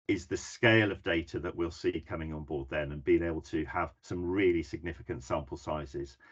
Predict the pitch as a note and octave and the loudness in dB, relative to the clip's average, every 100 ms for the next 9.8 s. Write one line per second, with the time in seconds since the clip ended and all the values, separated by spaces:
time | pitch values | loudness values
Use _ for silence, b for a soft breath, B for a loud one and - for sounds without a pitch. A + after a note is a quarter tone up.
0 | b b F#2 F#2+ - F2 F2+ F2+ E2 - | b b -8 -6 -4 0 2 2 0 -6
1 | D#2 D#2+ - - D#2 - D#2 D2+ D2+ D#2+ | -8 -8 -10 -10 -8 -6 -6 -8 -8 -8
2 | D2+ - E2 D2+ D#2 D2 C#2 b b b | -8 -2 -2 0 -4 -6 -10 b b b
3 | _ - F#2+ E2+ D#2+ E2 D#2+ D#2 - F#2+ | _ 0 4 6 4 2 0 -4 -6 -6
4 | - G2+ F#2+ F#2+ E2+ E2+ - - D#2 D2 | 2 4 4 2 0 -2 -4 -10 -6 -6
5 | D#2 - F2 E2+ D2+ E2+ D#2 D#2 - - | -6 -6 -2 -2 0 0 0 -2 -8 -2
6 | G#2 G#2+ - D#3 C#3 A#2 B B B - | 0 0 6 8 8 6 B B B 2
7 | - C#3+ C3 B2+ A2 A#2+ A2 - - A2 | 8 10 10 8 8 8 8 6 2 6
8 | F#2 G2+ B2+ A#2+ A#2 A2 A2 G#2 - A#2 | 6 8 6 6 4 6 6 4 8 8
9 | G#2+ G2 - E2+ D#2+ - - - | 8 4 0 0 0 -2 -6 -8